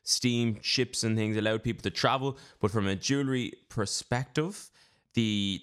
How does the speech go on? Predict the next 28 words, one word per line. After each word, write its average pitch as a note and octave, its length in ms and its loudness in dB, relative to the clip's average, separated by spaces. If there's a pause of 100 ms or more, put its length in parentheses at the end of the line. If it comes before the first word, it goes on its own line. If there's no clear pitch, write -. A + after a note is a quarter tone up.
development A#2+ 560 0
of G#2+ 140 -4
a G#2 60 -2
steam-driven B2+ 1080 0 (160)
bruting C3+ 460 0
machine F#2+ 460 0
and, G2 180 -4 (400)
uh, F#2+ 400 -2 (520)
happened A#2 280 -4
towards A2 240 2
the A2 140 2
end A#2+ 180 2
of G#2 100 -4
it, G#2 60 -2
about A2 220 2
eighteen A#2 320 0
seventy-four A2 760 0
and G#2+ 80 0
eighteen G#2+ 300 -2
seventy-six, G#2 640 -2
two - 180 2
different, G#2 520 -2
uh, F#2+ 180 -4 (140)
machines G2+ 500 0
of G2 80 -8
these G2+ 160 0
bruting A2+ 400 0
machines. G2+ 320 -2